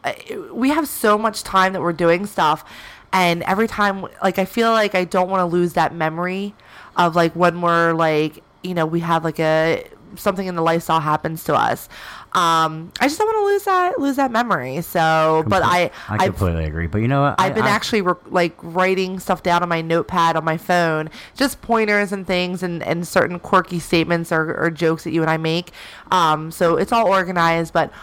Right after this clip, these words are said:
Speaker 1: we're gonna actually, we're, we're not gonna start with your birthday because, well, that was fun and everyone's dying to know what I did.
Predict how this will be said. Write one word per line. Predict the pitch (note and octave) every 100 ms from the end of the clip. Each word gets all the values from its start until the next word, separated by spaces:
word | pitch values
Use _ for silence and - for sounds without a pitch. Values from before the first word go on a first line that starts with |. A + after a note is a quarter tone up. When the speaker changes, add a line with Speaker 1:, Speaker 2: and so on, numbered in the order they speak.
| - -
Speaker 1:
we're | G3 A#3
gonna | A#3+
actually, | G#3 F#3 F#3 - F#3 E3+ -
we're, | F#3 F#3+
we're | F3+ G3+
not | A#3 D4+
gonna | D#4+
start | C#4+ C#4 B3+
with | G#3
your | F#3+
birthday | F3 F#3 G3+ - D#3+ C3+ B2+ A#2+ - _
because, | F3 E3+ D#3+
well, | E3
that | F3+
was | F#3+ -
fun | F3 D#3+ D#3
and | D#3 D3+
everyone's | E3 F3+ F3+ D3
dying | D#3+ E3 E3+ F3+
to | -
know | F3+
what | F3
I |
did. | E3+ F3 D#3+